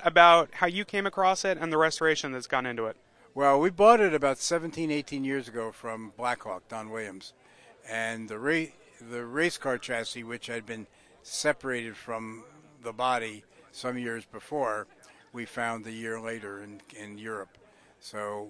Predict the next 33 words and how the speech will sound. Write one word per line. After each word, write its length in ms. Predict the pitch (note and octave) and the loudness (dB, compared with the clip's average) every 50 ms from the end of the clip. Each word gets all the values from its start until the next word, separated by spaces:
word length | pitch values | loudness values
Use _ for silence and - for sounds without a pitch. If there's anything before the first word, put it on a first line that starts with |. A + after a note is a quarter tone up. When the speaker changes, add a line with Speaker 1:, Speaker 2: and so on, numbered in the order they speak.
| G2+ G#2+ | -14 -16
Speaker 2:
we 120 | A2+ A2+ | -16 -16
put 240 | G#2+ - - B2+ A#2+ | -12 -8 -6 -6 -6
'em 100 | A#2 A2 | -6 -10
together 540 | G2+ - B2 A2 B2+ B2 A#2+ G#2+ G#2+ G#2+ G#2 - - A2 | -12 -14 -10 -4 -4 -4 -4 -4 -8 -12 -14 -18 -16 -10
this 320 | C3 C#3+ C#3+ - - - B2+ | -8 -6 -6 -6 -10 -12 -12
year, 360 | B2+ A#2 G#2+ G#2 G2+ F#2+ F#2+ _ _ _ _ _ _ | -10 -8 -8 -8 -10 -12 -16 _ _ _ _ _ _
finally, 560 | - G#2+ G#2 A2 A2 G#2+ G2+ G2+ G#2 G2+ - _ - - - - - - _ _ _ - | -8 -6 -6 -6 -6 -8 -10 -10 -10 -12 -14 _ -20 -20 -20 -20 -20 -20 _ _ _ -12
and, 560 | - G2 G2+ G2+ G2+ G2+ G#2 G#2 G#2 G2+ G2 | -10 -8 -8 -8 -8 -10 -12 -14 -14 -12 -10
um, 320 | G#2+ G2+ G2 G2 G2 G2 G2 - - - - - _ _ _ - _ - - - - - - _ - - | -10 -8 -8 -8 -10 -12 -16 -20 -20 -20 -20 -20 _ _ _ -20 _ -20 -20 -20 -20 -20 -20 _ -20 -20
uh, 340 | G2+ G#2 G2 G2 G2 G2 G2 G2+ A2 A2+ A2 A2 A2+ _ - B2+ - | -16 -16 -14 -14 -14 -14 -16 -16 -18 -18 -20 -20 -20 _ -20 -20 -20
for 220 | - - - B2 A#2 | -16 -10 -6 -6 -4
a 60 | A#2+ | -2
while 400 | B2 C3 C3 C3 B2+ B2+ A#2+ A#2+ | 0 2 4 4 4 2 0 -2
I 60 | A#2 | -4
raced 500 | A2+ A2+ A2+ A#2+ C3+ C3 - - - - | -4 -4 -4 -6 -6 -6 -6 -10 -10 -12
it 140 | B2+ B2 A#2 | -12 -12 -10
when 160 | A2+ A2+ A2+ | -10 -10 -10
it 80 | A#2 A2+ | -10 -10
was 180 | A2+ G#2+ - | -12 -12 -10
only 260 | A#2 A2+ A2+ A2+ A2 | -10 -10 -8 -10 -10
in 120 | A2 G#2 G#2 | -12 -10 -10
race 240 | A2 A2 G#2 - - | -10 -10 -10 -10 -12
car 180 | - A2 G#2+ | -10 -10 -12
trim. 300 | G#2 - - B2 A2 G2 - - - - - | -12 -14 -16 -16 -16 -16 -18 -20 -20 -20 -16
I 60 | - D3 | -8 -2
gotta 220 | D#3+ F3 D#3+ D3 | 0 0 0 2
need 200 | D3+ D#3 D3+ C#3 | 0 0 -2 -2
to 60 | C3+ | -2
explain 400 | C3 - - - C#3 C#3 C3+ C3 | -6 -8 -10 -8 -6 -6 -6 -4
that 260 | B2 A2+ G#2+ - - | -6 -6 -8 -10 -12
briefly. 380 | - A#2+ A#2+ A2 - B2+ A#2 - - - - - - - - - - - - - _ _ _ _ - - | -14 -14 -14 -14 -14 -16 -16 -16 -18 -20 -20 -20 -20 -20 -20 -20 -20 -20 -20 -20 _ _ _ _ -12 -10
It 60 | C3+ | -8
was, 280 | C#3 C#3 B2+ A2+ - | -6 -6 -8 -8 -12